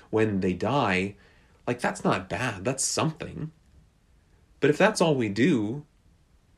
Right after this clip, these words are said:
we're actually not really that different from those who think that the human race is a cancer and needs to end.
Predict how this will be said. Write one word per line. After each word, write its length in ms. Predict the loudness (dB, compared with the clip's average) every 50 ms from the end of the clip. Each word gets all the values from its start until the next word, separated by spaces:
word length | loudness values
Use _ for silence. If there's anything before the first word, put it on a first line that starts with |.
| _ -12 _ 4
we're 140 | 6 6
actually 380 | 8 6 4 2 0 0 2 2
not 220 | 2 2 0 0
really 200 | 2 2 4 4
that 220 | 4 4 2 2 2
different 380 | 2 2 2 2 0 -2 -2
from 140 | -2 0 4
those 240 | 4 4 4 4 2
who 80 | -2 -2
think 260 | -2 -2 -4 -4 -4
that 100 | -6 -8
the 80 | -8
human 300 | -6 -4 -4 -2 -2 0 0
race 260 | 0 -2 -2 -2 -4
is 80 | -4 -4
a 40 |
cancer 640 | -4 -8 -10 -8 -6 -4 -4 -4 -4 -4 -4 -2 -2
and 120 | -2 -2
needs 240 | -4 -4 -6 -8 -8
to 160 | -8 -8 -6 -6
end. 400 | -6 -4 -4 -6 -6 -10 -14